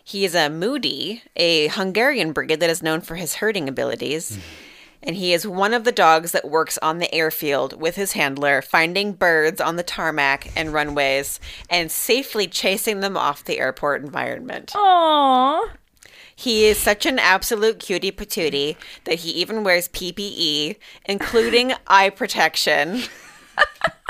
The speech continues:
Speaker 1: These giant single len-, single lens sunglasses goggles,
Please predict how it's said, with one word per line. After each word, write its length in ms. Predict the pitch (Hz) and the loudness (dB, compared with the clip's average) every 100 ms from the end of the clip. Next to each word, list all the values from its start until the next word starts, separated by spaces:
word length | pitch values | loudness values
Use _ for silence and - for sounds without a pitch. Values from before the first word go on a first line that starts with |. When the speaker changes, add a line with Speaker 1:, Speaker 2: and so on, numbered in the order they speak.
| - - - - - - - - _ - | -12 -12 -18 -18 -20 -20 -20 -20 _ -20
Speaker 1:
These 480 | - 190 220 214 220 - - - 190 | -14 -6 -2 0 0 -2 -6 -8 -6
giant 560 | 208 202 202 240 247 | 2 6 6 4 2
single 580 | - - - 233 240 240 | 0 0 2 2 4 4
len-, 360 | 220 208 208 208 - - | 4 4 4 -2 -10 -10
single 480 | - 262 262 254 | -2 0 4 4
lens 420 | 220 208 202 208 - | 6 4 4 -2 -4
sunglasses 920 | - - 180 175 151 156 - 151 147 165 160 | 0 2 2 4 4 4 0 -2 -2 -8 0
goggles, 760 | 151 151 151 139 131 151 - | 4 4 4 -2 -2 -4 -6